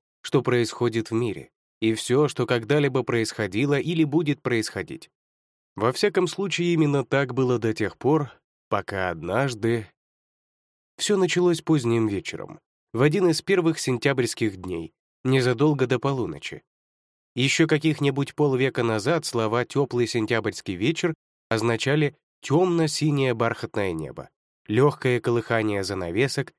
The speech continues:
приятную свежесть, которая тянула от распахнутых окон, шорох еще не пожелтевшей листвы,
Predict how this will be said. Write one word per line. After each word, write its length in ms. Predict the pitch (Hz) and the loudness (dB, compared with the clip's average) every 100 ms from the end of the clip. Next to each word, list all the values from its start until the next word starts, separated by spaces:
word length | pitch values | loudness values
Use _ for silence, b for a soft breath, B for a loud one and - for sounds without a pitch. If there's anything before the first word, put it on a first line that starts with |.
| _ _ - | _ _ -2
приятную 560 | 143 160 185 170 170 151 | 2 4 2 2 0 0
свежесть, 580 | 117 110 101 104 - - _ _ | 0 0 0 -6 -10 -20 _ _
которая 400 | 135 127 139 131 | -2 2 2 2
тянула 440 | 131 123 143 143 | 2 2 4 2
от 120 | 131 117 | 0 0
распахнутых 760 | 107 - 123 - 120 123 - | -2 0 -2 0 -4 -2 -4
окон, 380 | 113 - - - _ _ _ - | -6 -6 -10 -12 _ _ _ -10
шорох 460 | - 123 131 127 | 0 2 2 0
еще 340 | - 123 - 127 | 0 0 2 2
не 140 | 123 | 0
пожелтевшей 680 | 110 110 107 - 107 - 110 | 0 0 0 -2 -4 0 -2
листвы, 520 | 101 92 - 73 64 | -2 -6 -8 -12 -12